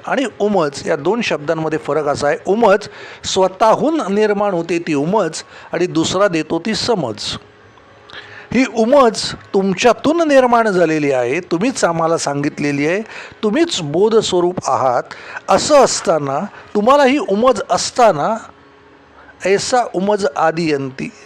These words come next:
प्रत्यक्ष सुरुवातीच्या शेवटपर्यंतची जी उमज आहे, ही आपल्याला बोधस्वरूप तत्वानुसार आपल्याकडे आहेच.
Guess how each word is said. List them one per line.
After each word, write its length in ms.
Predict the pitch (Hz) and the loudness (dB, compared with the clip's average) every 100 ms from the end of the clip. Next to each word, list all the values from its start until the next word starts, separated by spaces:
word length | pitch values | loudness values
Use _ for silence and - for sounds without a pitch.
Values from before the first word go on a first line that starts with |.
| - - - | -20 -18 -2
प्रत्यक्ष 480 | 220 220 254 247 262 | -2 0 -2 0 0
सुरुवातीच्या 800 | - 180 160 196 214 226 202 277 | 0 0 4 4 4 0 -2 -4
शेवटपर्यंतची 880 | - 196 208 208 190 190 190 170 180 | 0 0 0 -2 -2 -2 -2 -4 -4
जी 160 | 147 165 - | -4 -6 -6
उमज 300 | 147 170 135 | -2 -2 -2
आहे, 300 | 113 101 131 214 - - - - | -4 -4 -6 -8 -14 -18 -18 -8
ही 80 | 247 233 | -6 -2
आपल्याला 440 | 156 - 175 214 202 | -2 0 0 2 2
बोधस्वरूप 760 | 139 170 247 226 202 214 - | 2 2 2 0 0 -2 -2
तत्वानुसार 640 | 151 - 180 180 151 196 185 | -4 0 2 2 0 0 0
आपल्याकडे 520 | 135 - 151 185 214 247 - | -2 -2 0 0 0 -2 2
आहेच. 640 | 127 147 247 123 - - | 2 4 2 0 -8 -12